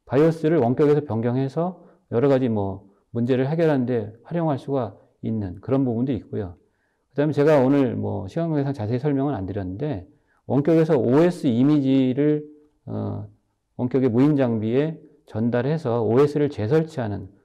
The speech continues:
그런 작업들도 가능합니다. 이렇듯,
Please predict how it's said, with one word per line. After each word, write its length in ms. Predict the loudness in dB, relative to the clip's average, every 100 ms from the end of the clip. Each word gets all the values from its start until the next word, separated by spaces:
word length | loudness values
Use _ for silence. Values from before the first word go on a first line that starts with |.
| _
그런 240 | -4 -2
작업들도 760 | -2 -4 -6 -6 -4 -4 -4 -10 _
가능합니다. 720 | -14 -8 -6 -4 -4 -6 -10 -16 _ _ _ _ -4
이렇듯, 680 | 0 0 2 0 -2 -14